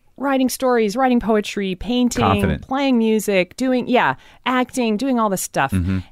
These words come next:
Speaker 1: and taking photographs. And, um, had such a clarity of vision and a confidence in my voice, and, you
Speaker 2: Yeah.
Speaker 1: know. And then, yeah, cut to, like, twenty, I just,
Speaker 2: What,
Speaker 1: I, it
Speaker 2: but what
Speaker 1: was
Speaker 2: about fourteen, fifteen,
Speaker 1: Well, that
Speaker 2: sixteen?
Speaker 1: was, like, a gradual grinding down,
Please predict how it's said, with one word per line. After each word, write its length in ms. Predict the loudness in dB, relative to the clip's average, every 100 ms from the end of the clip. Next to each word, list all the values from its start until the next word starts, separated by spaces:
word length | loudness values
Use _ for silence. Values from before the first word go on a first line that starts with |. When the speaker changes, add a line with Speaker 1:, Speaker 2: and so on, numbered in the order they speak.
| -2
Speaker 1:
and 220 | 2 2
taking 300 | 2 0 -2
photographs. 500 | 0 0 -2 -4 -6 -2
And, 180 | 2 4
um, 340 | 2 2 -2 -8 -20
had 260 | -8 -6 -4
such 160 | -4 -4
a 40 |
clarity 600 | -6 -8 -6 -2 0 0
of 80 | -2
vision 420 | -4 -4 -4 -4
and 340 | -6 -6 -8 -12
a 40 | -20
confidence 580 | -10 -8 -6 -6 -6 -6
in 80 |
my 140 | -6 -6
voice, 440 | -4 -2 -2 -4
and, 100 | -2
you 60 | 2
Speaker 2:
Yeah. 100 | 2
Speaker 1:
know. 60 | -2 -10 -20 -14 -14 -6 2
And 260 | 4 6
then, 260 | 6 6 4
yeah, 200 | 2 -2
cut 220 | -2 -6
to, 60 | -4
like, 180 | -6 -6
twenty, 600 | -10 -4 0 0 0 -6 -10 -20 -20 -16
I 120 | -10 -4
just, 480 | -2 -2 -4 -12 -14
Speaker 2:
What, 220 | -4 -2
Speaker 1:
I, 20 | -2
it 140 | -2
Speaker 2:
but 80 | 0
what 80 | 2 2
Speaker 1:
was 80 | 2
Speaker 2:
about 160 | 0
fourteen, 380 | 0 0 0 -2
fifteen, 480 | -2 -6 -4 -6 0
Speaker 1:
Well, 260 | 2 4 4
that 100 | 2
Speaker 2:
sixteen? 80 |
Speaker 1:
was, 140 | 0 0
like, 140 | 0
a 60 | -2
gradual 800 | -2 0 2 0 -2 -2 -2 -6
grinding 800 | -6 -4 -4 -2 -4 -4 -6 -8 _ -4
down, 300 | -2 0 0